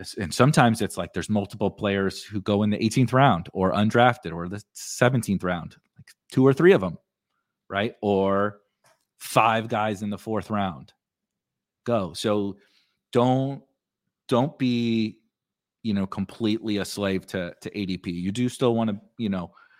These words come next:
you don't wanna start at the one oh one and take Russell Gage, but you do want to, you, you need upside, but you do want to be thinking about building different teams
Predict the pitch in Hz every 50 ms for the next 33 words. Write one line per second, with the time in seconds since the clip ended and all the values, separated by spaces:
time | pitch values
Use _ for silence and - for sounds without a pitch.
0 | _ _ _ _ _ _ _ _ _ _ - - 135 139 135 135 135 131 127 117
1 | - - - - 127 123 123 117 92 107 - 107 101 104 117 110 104 101 98 98
2 | 101 107 110 104 98 95 92 - 104 101 95 - 104 101 95 - - 90 90 95
3 | 101 95 85 - 92 - - - _ _ _ _ _ _ _ _ _ _ _ _
4 | _ - 110 98 95 90 87 90 - _ _ _ _ _ _ _ _ _ _ _
5 | - 117 104 95 110 110 110 101 - 98 101 98 98 - - - - - 104 92
6 | - 101 101 82 76 92 90 90 92 101 104 98 85 - 101 101 - - - 139
7 | 131 165 170 160 - - _ _ _ _ _ _ _ - 123 131 127 120 - 156
8 | 165 151 139 123 123 123 120 117 117 - - 113 110 107 104 101 98 95 - _
9 | - 104 95 - - 117 110 - 113 101 95 92 87 95 90 87 80 - - 98
10 | 98 - 98 92 90 85 _ _ - 120 107 - - 131 131 127 - - - 120
11 | 110 101 95 90 82 82 - - - -